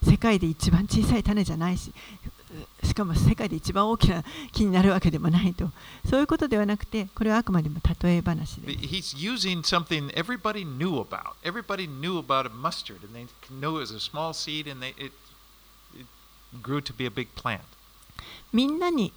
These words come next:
Speaker 1: これを聞いてる人々に分かるようにイエスが話をされているということです。人々はからし種と言われれば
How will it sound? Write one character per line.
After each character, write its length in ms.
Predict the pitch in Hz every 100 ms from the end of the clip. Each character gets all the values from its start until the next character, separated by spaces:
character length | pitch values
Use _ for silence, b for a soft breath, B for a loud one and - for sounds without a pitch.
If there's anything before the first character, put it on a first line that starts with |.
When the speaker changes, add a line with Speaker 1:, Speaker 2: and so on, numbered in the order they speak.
| - -
Speaker 1:
こ 100 | 262
れ 120 | 269
を 60 |
聞 200 | 269 294
い 80 | 302
て 120 | -
る 240 | 294 285 - - _ _ _ -
人 180 | - 202
々 260 | 262 202
に 200 | 240 233 -
分 140 | 220
か 140 | - 359
る 140 | 370
よ 140 | 311
う 40 | 269
に 260 | 311 285 -
イ 100 | 196
エ 60 |
ス 140 | - 175
が 100 | 160
話 340 | 175 175 185
を 60 | 175
さ 140 | -
れ 100 | 175
て 100 | -
い 40 | 185
る 80 |
と 100 | 196
い 60 | 165
う 40 |
こ 120 | - -
と 100 | -
で 100 | 156
す。 140 | -
人 220 | - 294 285
々 240 | - 269
は 80 | 269 B B B
か 100 | 277
ら 120 | 277
し 120 | 277
種 260 | 269 311 320
と 80 | 202
言 100 | 190
わ 80 | 196
れ 120 | 208
れ 80 | 202
ば 200 | 208